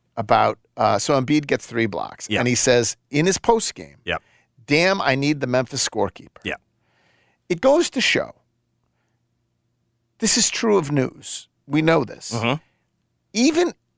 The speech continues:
Speaker 1: if something is demonstrably false, if it is said long en-, uh, enough times, if it bounces around the world, the internet, social media enough times, there are those people who just remember that it was said, not that it was debunked.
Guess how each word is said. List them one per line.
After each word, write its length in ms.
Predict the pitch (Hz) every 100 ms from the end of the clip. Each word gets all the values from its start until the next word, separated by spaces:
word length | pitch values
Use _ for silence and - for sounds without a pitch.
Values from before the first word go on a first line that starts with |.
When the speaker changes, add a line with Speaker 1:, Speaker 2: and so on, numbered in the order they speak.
| _
Speaker 1:
if 100 | 190
something 380 | - 269 285 220
is 140 | 175 -
demonstrably 840 | 156 156 185 254 - 247 190 185
false, 720 | - - 175 - - - - _ _ -
if 160 | 170
it 100 | 202
is 100 | 185
said 380 | - - 226 285
long 340 | 285 226 247 240
en-, 80 |
uh, 300 | 226 113 160 160
enough 280 | 147 170 -
times, 680 | - 170 190 240 262 - - _ _ _
if 120 | 139 165
it 180 | 131
bounces 400 | - 175 208 240
around 380 | 202 190 185 202
the 80 | 170
world, 520 | 147 175 185 185 151
the 140 | 147 160
internet, 360 | 180 180 180
social 300 | - 175 170 156
media 260 | 170 170
enough 220 | 156 160
times, 500 | - 185 196 226 214 - - _ _ _ -
there 160 | 220
are 100 | 202
those 220 | 202 226 -
people 280 | 214 196
who 100 | 160
just 240 | 170 190 -
remember 400 | 170 170 185 185
that 140 | 165
it 80 | 170
was 160 | 165 -
said, 400 | 247 240 - 135
not 220 | 151 175
that 100 | 185
it 40 |
was 180 | 165 147
debunked. 580 | - 170 220 226 -